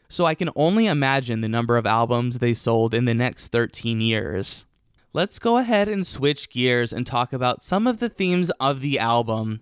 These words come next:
The overlying message of the album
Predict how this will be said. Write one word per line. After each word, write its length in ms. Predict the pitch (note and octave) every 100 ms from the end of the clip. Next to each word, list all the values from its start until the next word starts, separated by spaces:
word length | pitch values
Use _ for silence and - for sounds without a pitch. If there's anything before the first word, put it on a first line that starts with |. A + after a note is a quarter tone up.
| -
The 120 | D3
overlying 760 | D#3+ G#3+ D#4 C#4+ G#3 G#3+ G#3 D#3
message 460 | C#3 C3+ C#3 B2+
of 160 | A#2+ B2
the 160 | B2+
album 400 | G#2 A2+ A2+ B2